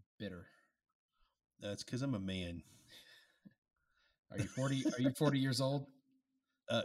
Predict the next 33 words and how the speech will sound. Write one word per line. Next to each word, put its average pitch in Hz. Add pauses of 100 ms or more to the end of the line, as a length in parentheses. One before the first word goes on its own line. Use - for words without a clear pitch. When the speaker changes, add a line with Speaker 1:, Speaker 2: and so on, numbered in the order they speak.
Speaker 2:
close. 110
I, 104
I -
have 117
Speaker 1:
Oh, 110
Speaker 2:
a 95
Speaker 1:
man, 117 (140)
<laughs> -
I'm 196
forty 165
years 143
old. 147 (140)
Speaker 2:
I 110
have, - (280)
<laughs> -
I 127 (160)
have 120
Speaker 1:
All 123
right, 139
Mike 120
Speaker 2:
fourteen 120
months 113
Speaker 1:
Gundy. -
Speaker 2:
left 113
in -
my - (100)
thirties. 92 (720)
Um, 92 (260)
Speaker 1:
Hey, 139
did 143
you 220
know 233
how, 185